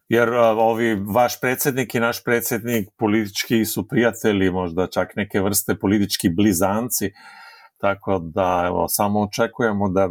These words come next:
se nama desi Dara, da dadu nekome, koliko kažeš, sedam miliona i onda smo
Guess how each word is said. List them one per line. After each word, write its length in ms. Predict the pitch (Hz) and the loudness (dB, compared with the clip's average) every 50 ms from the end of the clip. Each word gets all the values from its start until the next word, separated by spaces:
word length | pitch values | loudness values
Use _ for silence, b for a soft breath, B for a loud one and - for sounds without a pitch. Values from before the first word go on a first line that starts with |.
| 104 98 | -2 -6
se 280 | - - - - 101 | -4 -4 -2 -2 0
nama 360 | 92 95 95 98 101 98 95 92 | 0 0 0 0 0 0 0 -2
desi 580 | 82 80 90 90 90 87 - - - 95 82 | 0 0 0 0 2 0 -2 -4 -4 -4 -6
Dara, 480 | 78 76 90 85 92 98 101 107 107 101 | -2 0 2 2 4 2 2 2 0 -2
da 300 | 85 73 - 87 82 80 | -2 -2 0 0 0 0
dadu 560 | 78 76 78 90 87 90 95 90 87 92 87 82 | -2 -2 2 2 4 4 2 2 -2 -4 -4 -2
nekome, 520 | 82 87 95 95 - - 95 87 87 80 - | -2 -2 -2 -2 -2 -4 -2 -2 -2 -4 -6
koliko 420 | - - - 85 90 - - 90 | -8 -8 -8 -8 -8 -8 -10 -12
kažeš, 420 | - - 95 92 82 82 78 - - | -6 -4 -4 -4 -4 -4 -6 -4 0
sedam 300 | - 95 95 92 87 82 | 0 2 2 2 0 -2
miliona 600 | 82 80 80 85 87 98 110 120 113 107 104 101 | -2 -2 0 2 2 2 2 2 0 0 0 0
i 20 | |
onda 260 | 101 101 101 95 98 | 0 0 0 0 -2
smo 260 | 95 - - 101 95 | -4 -6 -6 -8 -10